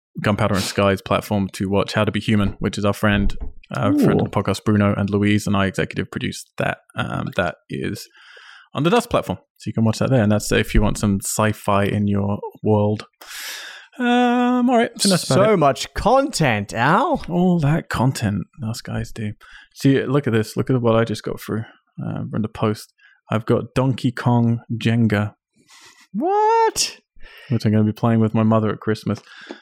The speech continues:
Speaker 2: Is it
Speaker 1: 'Cause in one
Speaker 2: just,
Speaker 1: of
Speaker 2: is
Speaker 1: her
Speaker 2: it just Jenga with Donkey Kong written on the blocks?
Speaker 1: No, no, no, no, it's not. You see, you stack them in very different ways, and then you actually have to get,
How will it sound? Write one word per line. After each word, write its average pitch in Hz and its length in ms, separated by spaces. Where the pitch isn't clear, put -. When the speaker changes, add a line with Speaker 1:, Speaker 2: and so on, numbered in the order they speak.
Speaker 2:
Is - 120
it - 40
Speaker 1:
'Cause 107 80
in 117 60
one 117 120
Speaker 2:
just, 110 160
Speaker 1:
of - 40
Speaker 2:
is 110 80
Speaker 1:
her 110 80
Speaker 2:
it 104 40
just 170 280
Jenga 139 500
with 113 220
Donkey 113 320
Kong 117 340
written 120 240
on 120 120
the 117 80
blocks? 151 460
Speaker 1:
No, 143 520
no, 131 220
no, 127 100
no, 123 140
it's 110 160
not. 123 200
You 113 60
see, 123 340
you 123 200
stack 139 520
them 160 360
in 123 100
very 127 160
different 120 260
ways, 123 240
and 117 80
then 117 120
you 120 80
actually 127 320
have 123 140
to 127 60
get, 120 200